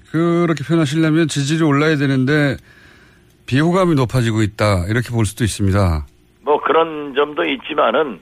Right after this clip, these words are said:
Speaker 1: 예.
Speaker 2: 그래도 이제, 에, 그물에 빠지면은 우리 흥행, 저, 지지도도 올라갈 거예요.
Speaker 1: 알겠습니다. 그러면 반대를 애초에는 하셨지만,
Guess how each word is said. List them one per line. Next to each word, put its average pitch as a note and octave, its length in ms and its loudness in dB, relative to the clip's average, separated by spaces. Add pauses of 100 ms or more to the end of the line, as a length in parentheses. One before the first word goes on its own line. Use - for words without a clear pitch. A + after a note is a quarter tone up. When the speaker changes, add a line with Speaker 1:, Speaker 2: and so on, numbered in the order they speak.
Speaker 1:
예. E2+ 300 -6 (260)
Speaker 2:
그래도 A#2+ 640 0
이제, A2 180 -6
에, F2 720 -4 (1160)
그물에 D#3 300 2
빠지면은 C#3 720 -2 (520)
우리 C3 160 -6
흥행, A#2+ 540 -6
저, G#2 320 0 (120)
지지도도 B2 460 -2
올라갈 G#2+ 380 -2
거예요. D2 260 -6 (800)
Speaker 1:
알겠습니다. E2+ 840 -6 (580)
그러면 D#3 480 0
반대를 F3 720 0
애초에는 D#3+ 600 0
하셨지만, D3+ 540 -2